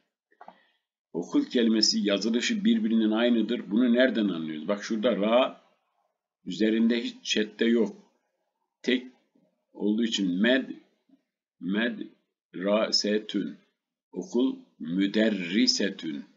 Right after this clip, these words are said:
Şu müderri. Dal, e, ra'nın üzerinde şedde var. Oradan ayırt ediyoruz. Müderrisetün. Bazı harekeler olmadığı için yok burada çünkü. Neydi? Seyyaratun. Araba demek. Evet.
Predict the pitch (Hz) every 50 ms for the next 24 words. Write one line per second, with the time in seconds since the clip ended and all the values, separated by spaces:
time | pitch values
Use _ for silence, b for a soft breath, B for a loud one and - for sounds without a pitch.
0 | _ - - - 107 113 - - - 80 82 82 80 90 92 95 90 82 78 80
1 | 92 104 - - - - _ _ _ _ _ _ _ _ _ _ _ _ _ _
2 | _ _ _ _ _ _ - - 85 90 92 90 82 - - 85 85 85 85 87
3 | 92 95 95 98 98 92 98 98 98 104 107 107 - - 95 - - 101 90 82
4 | 78 80 85 87 87 85 104 104 98 76 82 82 82 73 69 73 71 67 71 69
5 | 67 67 65 65 - - - 69 78 73 78 85 80 76 76 87 82 - - 71
6 | - - 67 62 - _ _ _ _ _ _ _ _ _ _ _ _ - - 85
7 | 80 76 80 82 82 78 - 90 82 85 85 80 76 82 80 82 85 80 80 78
8 | 71 67 69 69 69 65 - - _ _ _ _ - - - 71 73 73 80 87
9 | - - - - 67 69 64 - - - 69 69 65 - _ _ _ _ _ b
10 | b b b b b - - 120 143 147 127 110 - - 113 113 113 113 123 127
11 | 131 131 123 117 110 104 - 139 143 131 - - - - - 80 85 87 85 95
12 | 107 107 101 95 85 80 76 71 - - - - - _ _ - 76 76 73 65
13 | 64